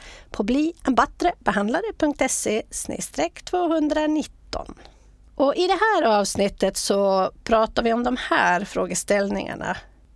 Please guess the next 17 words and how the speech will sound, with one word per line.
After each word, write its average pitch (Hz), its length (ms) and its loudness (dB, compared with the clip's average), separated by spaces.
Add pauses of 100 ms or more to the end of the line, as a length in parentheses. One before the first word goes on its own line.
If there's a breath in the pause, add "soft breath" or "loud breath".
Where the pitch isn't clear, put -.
Vilka 254 320 2
är 233 240 4
de 294 160 2
här 302 100 2
vanliga 277 380 2
misstagen 254 720 0
som 185 360 -2
vi 254 200 -2
faktiskt - 520 -2
begår, 214 400 2
vare 208 260 0
sig 226 160 -4
vi 254 80 0
vill 247 260 0
dem 233 160 0
eller 226 160 0
inte? 190 520 -4